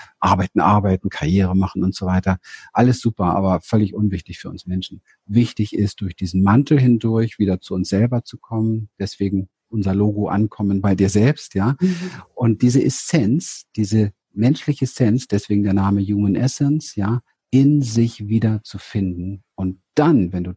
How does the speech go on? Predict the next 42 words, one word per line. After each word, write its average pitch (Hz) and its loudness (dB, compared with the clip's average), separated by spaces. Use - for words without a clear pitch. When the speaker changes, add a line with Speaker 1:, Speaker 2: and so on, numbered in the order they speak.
Speaker 1:
das 139 0
hast, 92 -4
dann 95 0
merkst 101 0
du, - -20
du 92 -10
bist 95 -12
vollkommen 107 -2
und 95 -6
vollständig. 98 -6
Und 92 -6
deine 90 2
Gabe 127 2
geht 95 -4
auf 147 -6
wie - -4
eine 95 -4
Blüte, 160 -2
sind 92 -8
wir 90 -6
beim 92 -2
Lotus 156 2
wieder 135 2
vorhin. 120 -2
Und 92 -6
das, 156 0
was 104 -4
da 120 4
rausströmt, 113 -2
dieser 110 -2
Duft, - -10
ist - -8
dein, 92 2
dein 104 2
Talent, 90 0
deine 87 -2
Gabe 87 -4
und - -8
das 90 -6
ist - -12
deine 92 -6
Berufung. 90 -12